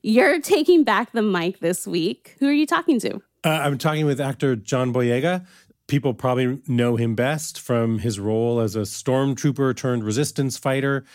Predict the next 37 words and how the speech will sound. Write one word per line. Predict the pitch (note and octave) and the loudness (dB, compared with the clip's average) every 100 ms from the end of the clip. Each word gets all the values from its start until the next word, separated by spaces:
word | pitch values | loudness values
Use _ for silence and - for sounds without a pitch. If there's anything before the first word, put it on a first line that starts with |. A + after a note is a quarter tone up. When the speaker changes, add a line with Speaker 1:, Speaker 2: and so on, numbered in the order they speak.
| - - | -20 -6
Speaker 2:
in | A2+ | -2
the | G#2+ | 0
recent | A2+ A2 A#2 A2 G2 | 0 0 0 -2 -4
Star | - B2 C3 | -2 0 2
Wars | C#3 C3+ | 2 0
trilogy, | - D3+ D3 C3+ D3+ D#3+ D#3 - - - | -2 0 0 0 0 0 -4 -12 -16 -4
but | B2 | 0
he | C3 | 2
also | A#2+ B2+ - C#3 C3+ | 0 0 0 0 0
just | A2 B2+ - | 0 -4 -2
won | A#2 A#2 | -2 0
a | A2 | 0
Golden | G2+ A#2 G#2+ | 0 -2 -2
Globe | G2+ A#2+ D#3 | -2 0 0
Award | D3 C#3+ C#3 C#3 C#3 - | 0 -2 0 0 0 -4
for | A2+ | -4
his | A2 F#2 | -4 -4
role | A2 A2 A2 A#2+ | 0 0 0 -2
as | A2+ A2 - | -2 -2 -2
police | B2 G#2+ B2 | -2 0 0
officer | G#2+ A2 A2 | -2 -4 -4
Leroy | G#2 A2 G#2+ G#2 | 0 0 0 0
Logan | B2 C3+ C3+ B2+ - - - B2+ | 0 0 -2 -2 -8 -20 -12 -6
in | A2 | -2
Red, | A#2+ A#2 | 0 0
White, | B2 | -2
and | A2+ G#2 | -2 -2
Blue, | A#2 D3 A3 | 0 2 2
one | E3+ A2+ G#2+ | 0 -2 -2
part | - G#2+ | -2 0
of | F#2+ F#2 | -2 -6
Steve | - B2+ G#2+ | -8 -4 -2
McQueen's | A2 - A#2 A2 G#2 - - | -2 -2 0 0 -2 -6 -12
Small | - A#2+ A2 | -4 -2 -2
Axe | A#2 C3 - - C3+ | -2 -4 -8 -10 -6
anthology | A2 A2+ A#2+ A#2+ C3 | -4 -2 -2 -2 -6
series. | - C#3 C3+ C#3 C#3 | -4 -2 0 0 -2